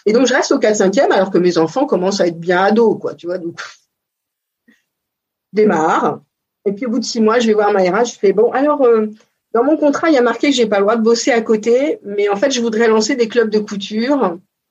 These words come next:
Est-ce que je peux avoir l'autorisation de bosser le mercredi et le samedi, euh, pour des clopinettes, pour, euh, commencer à donner des cours de couture parce que c'est quand même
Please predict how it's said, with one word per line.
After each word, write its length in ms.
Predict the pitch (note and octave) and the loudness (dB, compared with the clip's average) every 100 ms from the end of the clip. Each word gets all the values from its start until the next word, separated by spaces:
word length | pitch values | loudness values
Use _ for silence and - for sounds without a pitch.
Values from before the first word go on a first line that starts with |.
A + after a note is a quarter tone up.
| - - _ _ | -20 -20 _ _
Est-ce 160 | G3 G#3 | -6 -4
que 80 | B3 | -4
je 100 | A#3 | 0
peux 60 | |
avoir 200 | A#3+ A3+ | 0 2
l'autorisation 760 | A#3 A#3 A#3 A#3 G#3 G3+ G3+ D#4 | 2 2 2 2 2 0 2 2
de 60 | C#4+ | 2
bosser 260 | G3 C#4 | 2 2
le 60 | C#4+ | 2
mercredi 420 | A3+ - G3+ G#3 | 0 0 -2 0
et 60 | C4+ | -2
le 60 | |
samedi, 580 | A#3 F#3 F#3 G3+ C#4 D#4+ | -2 -2 -2 0 2 4
euh, 180 | A3+ F3 | 2 0
pour 320 | - E3 D#3+ | -2 0 2
des 140 | E3+ E3+ | 2 2
clopinettes, 580 | G#3 G3+ G3 G#3+ C4+ | -2 -2 -2 0 0
pour, 260 | - E3+ E3 | -4 -6 -2
euh, 160 | D#3 E3 | -2 -2
commencer 340 | E3+ E3 A#3+ | -6 -2 0
à 60 | B3 | 2
donner 240 | A3 A#3 | 4 4
des 140 | G#3+ | 2
cours 160 | G#3 A#3 | 0 -2
de 80 | G#3+ | -2
couture 360 | G#3 G3 A#3 A#3 | -2 -2 0 0
parce 160 | G3+ | -2
que 80 | F#3+ | -6
c'est 140 | G3 | -6
quand 120 | G3 F#3+ | -2 0
même 200 | G3+ | -2